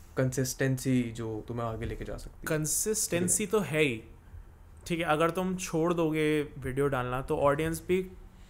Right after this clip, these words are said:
Speaker 2: की मेमोरी से भी तुम फेड होने लगते हो धीरे धीरे, क्योंकि तुम्हारा कंटेंट आ नहीं रहा, तुम्हारा चेहरा उनके सामने आ नहीं रहा, वो भूल जाएंगे तुम्हें, obviously। तो या तो कंटेंट ऐसा डाल दो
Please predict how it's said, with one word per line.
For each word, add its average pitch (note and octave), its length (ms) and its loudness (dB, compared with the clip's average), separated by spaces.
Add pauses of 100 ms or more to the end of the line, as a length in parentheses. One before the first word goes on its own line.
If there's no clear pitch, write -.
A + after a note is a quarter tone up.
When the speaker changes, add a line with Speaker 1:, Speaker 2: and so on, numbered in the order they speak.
(160)
Speaker 2:
की E3+ 120 0
मेमोरी D3 380 2
से D#3+ 140 2
भी D#3+ 120 0
तुम F3 200 -2
फेड C#3+ 320 -2
होने C#3 220 -2
लगते C#3 260 -2
हो C#3+ 80 4
धीरे A#2 240 -2
धीरे, A2 200 -8 (560)
क्योंकि E3+ 220 2
तुम्हारा F3 340 2
कंटेंट E3 400 2
आ D#3 80 6
नहीं D#3+ 120 2
रहा, D#3+ 100 6
तुम्हारा D#3+ 280 0
चेहरा C#3+ 260 2
उनके D3 200 -2
सामने C#3+ 340 -4
आ C3+ 120 0
नहीं D3 120 -2
रहा, D#3+ 100 2
वो E3 80 0
भूल F3 240 4
जाएंगे B2 260 0
तुम्हें, A2+ 240 -8
obviously। B2 480 -4 (760)
तो A#3+ 360 4
या C#3+ 200 4
तो A#3 120 4
कंटेंट D#3 560 4
ऐसा G#3+ 240 6
डाल G#3 240 6
दो A3 320 0